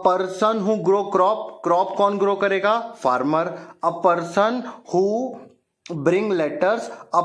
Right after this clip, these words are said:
person who make clothes, जो clothes बनाएगा, जो ये करेगा, वो कौन होता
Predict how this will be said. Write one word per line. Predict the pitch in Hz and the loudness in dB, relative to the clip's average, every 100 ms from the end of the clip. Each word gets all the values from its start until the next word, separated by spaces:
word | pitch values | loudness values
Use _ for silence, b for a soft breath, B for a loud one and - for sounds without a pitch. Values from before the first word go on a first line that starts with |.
| - | 2
person | 170 147 147 185 214 | 2 2 0 0 0
who | 196 185 | 0 -2
make | 170 185 - | 0 -2 -2
clothes, | 190 147 110 - | 0 0 -2 -6
जो | 139 165 | -4 -4
clothes | 165 160 180 | 0 0 0
बनाएगा, | 160 170 165 160 175 | -2 0 0 0 -2
जो | 165 | 0
ये | 160 165 | -2 -2
करेगा, | 165 151 160 | -2 -2 -2
वो | 175 208 | -2 -4
कौन | 214 202 180 | 0 0 0
होता | 147 120 156 202 | -2 0 2 2